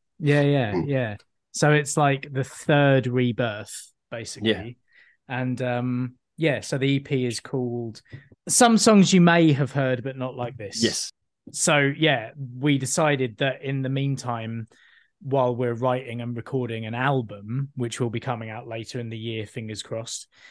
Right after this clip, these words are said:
Speaker 3: Yes.
Speaker 1: we would re-record three of our older songs that were on other releases but hadn't been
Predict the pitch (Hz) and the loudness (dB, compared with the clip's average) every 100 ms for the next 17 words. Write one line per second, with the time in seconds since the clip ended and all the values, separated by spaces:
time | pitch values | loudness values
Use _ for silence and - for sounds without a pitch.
0 | - - 120 101 - - - - 143 147 | -20 -6 -2 -2 -4 -14 -18 -14 -4 -2
1 | 135 135 123 127 135 127 123 139 127 123 | -2 -2 -4 -4 -4 -6 -6 -4 -4 -6
2 | - - _ - - 139 139 123 123 123 | -10 -20 _ -20 -6 -2 0 0 -4 -8
3 | _ _ 131 120 127 123 127 123 113 - | _ _ -8 -2 -2 0 0 0 -4 -4
4 | 123 117 120 110 131 135 123 120 120 113 | -4 -4 -6 -8 -10 -4 0 2 0 -2
5 | - _ _ _ _ _ - 131 123 120 | -8 _ _ _ _ _ -4 -2 -2 -2
6 | 117 117 _ _ _ _ _ - 131 123 | -4 -6 _ _ _ _ _ -2 0 0
7 | 113 120 123 113 - 107 101 - 120 117 | -2 -2 -2 -2 -6 -6 -8 -8 -2 0
8 | 123 127 127 120 117 113 113 | 0 -2 -4 -4 -2 -2 -4